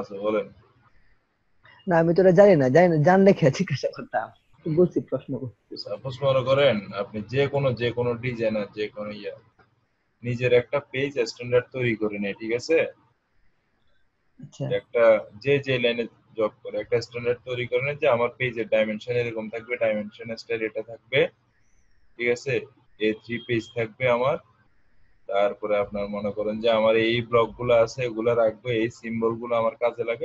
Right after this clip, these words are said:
Speaker 1: একটা স্ট্যান্ডার্ড পেজ আছে। সবসময় ওই পেজটা একটা জায়গায় ডিফল্ট অবস্থায় ও সেভ করে রাখে। যখন কাজের প্রয়োজন হয়, ওই পেজটা কপি করে ওই জায়গায় নিয়ে ফাইলটার নাম চেঞ্জ করে ভিতরে ঢুকে বস কাজ শুরু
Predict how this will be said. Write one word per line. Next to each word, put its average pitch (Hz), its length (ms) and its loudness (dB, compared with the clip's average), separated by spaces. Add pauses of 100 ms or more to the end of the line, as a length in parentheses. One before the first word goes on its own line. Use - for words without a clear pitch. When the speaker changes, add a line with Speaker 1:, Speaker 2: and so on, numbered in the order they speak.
Speaker 1:
একটা - 140 -4 (100)
স্ট্যান্ডার্ড 110 400 -10
পেজ 113 160 -4 (100)
আছে। - 160 -18 (1080)
সবসময় 151 480 2
ওই 151 120 0
পেজটা 127 400 -2
একটা 127 180 -2 (100)
জায়গায় 117 300 2 (240)
ডিফল্ট 120 320 2 (100)
অবস্থায় 135 400 -4 (140)
ও - 20 -8 (140)
সেভ 110 180 0 (120)
করে 110 220 0
রাখে। - 220 -4 (1120)
যখন 131 200 6 (120)
কাজের 151 340 6
প্রয়োজন 135 400 2
হয়, 190 140 0 (340)
ওই 127 160 0
পেজটা 123 300 -2 (100)
কপি 127 300 -6
করে 147 220 2
ওই 160 120 0
জায়গায় 127 300 4
নিয়ে 147 160 -2 (280)
ফাইলটার 120 440 0
নাম 143 120 4 (120)
চেঞ্জ 131 180 -6 (120)
করে 160 140 -2 (100)
ভিতরে 131 360 -10
ঢুকে 120 280 -12
বস 107 160 -4 (480)
কাজ 110 120 2 (100)
শুরু 107 160 -6